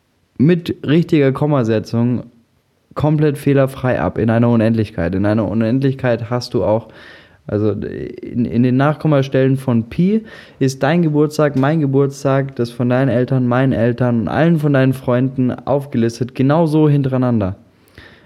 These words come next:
Einfach weil das die Unendlichkeit ist. Und da, da, wenn, wenn man da mal so sich drauf einlässt, okay, Unendlichkeit bedeutet alles,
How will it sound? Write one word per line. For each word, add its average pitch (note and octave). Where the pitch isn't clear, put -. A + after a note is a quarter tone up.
Einfach C3+
weil B2
das A#2
die A#2
Unendlichkeit A2
ist. G2
Und G2+
da, B2+
da, C3
wenn, A2+
wenn B2
man A#2
da A#2
mal C#3
so A2+
sich A#2
drauf -
einlässt, C3+
okay, A2
Unendlichkeit A2
bedeutet A2
alles, F#2+